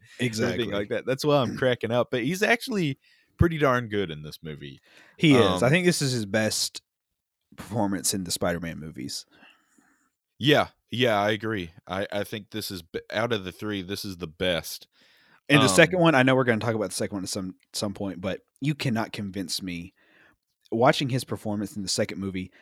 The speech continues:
Speaker 1: that dude is baked out of his mind
Speaker 2: <laughs>
Speaker 1: the whole
Speaker 2: Yes.
Speaker 1: time. Uh, you
Speaker 2: Yeah.
Speaker 1: can just tell,
Speaker 2: Yeah.
Speaker 1: dude.
Speaker 2: You
Speaker 1: Uh,
Speaker 2: can.
Speaker 1: anyway. <laughs> Anyway,
Speaker 2: Yeah.
Speaker 1: we're talking about this one now, but
Speaker 2: <laughs> No, but
Speaker 1: Uh.
Speaker 2: this is great. Um,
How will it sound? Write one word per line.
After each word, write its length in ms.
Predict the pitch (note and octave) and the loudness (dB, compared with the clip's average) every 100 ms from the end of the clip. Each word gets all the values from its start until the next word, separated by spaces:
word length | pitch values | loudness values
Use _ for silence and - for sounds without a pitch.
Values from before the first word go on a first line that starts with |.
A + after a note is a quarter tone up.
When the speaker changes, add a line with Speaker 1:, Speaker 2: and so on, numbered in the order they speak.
| - | -8
Speaker 1:
that 120 | C#3+ | -4
dude 180 | D3+ B2+ | 0 0
is 160 | G2+ - _ _ | -2 -6 _ _
baked 340 | A2 G2+ G2+ - | -4 -4 -6 -8
out 120 | - | -8
of 100 | F#2+ | -8
his 160 | - F#2+ | -12 -12
mind 840 | F#2+ G2 G2+ G#2+ F#2 F2+ F2 F2 F2+ | -12 -10 -6 -6 -6 -8 -10 -12 -12
Speaker 2:
<laughs> 60 | G2+ | 0
Speaker 1:
the 140 | - | 0
whole 420 | - E3+ A#2+ G2+ | 2 0 0 0
Speaker 2:
Yes. 100 | A#2+ | 0
Speaker 1:
time. 480 | A2 G2+ F#2+ F2 F2 - - - A#2+ C3 | -2 -2 -4 -6 -10 -16 -20 -14 -6 0
Uh, 40 | |
you 80 | C#3 | 2
Speaker 2:
Yeah. 140 | A2 A#2+ | 2 2
Speaker 1:
can 80 | |
just 220 | A2 G#2+ - | 0 -2 -4
tell, 240 | - G#2+ | -2 2
Speaker 2:
Yeah. 220 | A#2 C3+ | 2 2
Speaker 1:
dude. 320 | F#2+ G2+ G2 F#2+ | -2 -6 -10 -14
Speaker 2:
You 240 | F2+ G#2+ C3 | -8 -4 -4
Speaker 1:
Uh, 40 | |
Speaker 2:
can. 240 | A#2+ C3+ D3+ | -2 2 4
Speaker 1:
anyway. 320 | B2 F2+ F2+ - - | 4 2 -6 -6 0
<laughs> 100 | - - - - - - - G3 | 2 4 4 6 4 6 4 6
Anyway, 300 | D3+ A#2+ C3 | 4 4 2
Speaker 2:
Yeah. 100 | F#3 | 2
Speaker 1:
we're 100 | D#3+ | 2
talking 240 | F3+ D3+ | 4 4
about 160 | B2 G#2+ | 2 0
this 180 | A#2 B2 | -4 -4
one 120 | G#2+ | -4
now, 240 | A2+ G#2 | -6 -6
but 240 | G#2+ G2+ F2+ | -4 -4 -2
Speaker 2:
<laughs> 1400 | C3 - - - - - - - F#3+ - - A3+ G3+ | -4 -6 -10 -10 -8 -2 -2 0 -4 -6 -14 -10 -6
No, 240 | C#3+ F3+ E3+ | 0 2 2
but 140 | A#2 | 0
Speaker 1:
Uh. 40 | - | -2
Speaker 2:
this 180 | D3 | -6
is 140 | B2 G#2+ | -6 -6
great. 520 | G2+ A2 A2 G#2 - | -4 0 0 -2 -4
Um, 400 | A2+ A2+ G#2+ G#2 | -2 -2 -4 -8